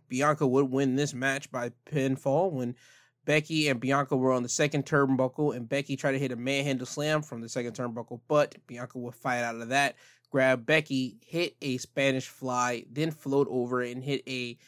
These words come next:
K O D for the win. This was a good match between both of these ladies. Uh, their WrestleMania match was their best one.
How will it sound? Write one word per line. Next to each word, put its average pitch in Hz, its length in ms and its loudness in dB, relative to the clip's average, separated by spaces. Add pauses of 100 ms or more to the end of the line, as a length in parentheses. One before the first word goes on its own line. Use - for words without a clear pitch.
(280)
K 202 300 6
O 180 220 4
D 135 520 -4
for 143 300 0
the 135 140 -2
win. 127 320 2
This 160 160 -4
was 202 120 -6
a 202 60 2
good 190 240 0
match 180 180 0
between 156 280 -4
both 151 180 2
of 139 80 -6
these 139 160 -4
ladies. 143 420 2
Uh, 127 220 -2
their 123 140 -4
WrestleMania 143 600 2
match 131 320 4
was 127 220 -4
their 120 140 -8
best 135 360 -2
one. 131 360 -2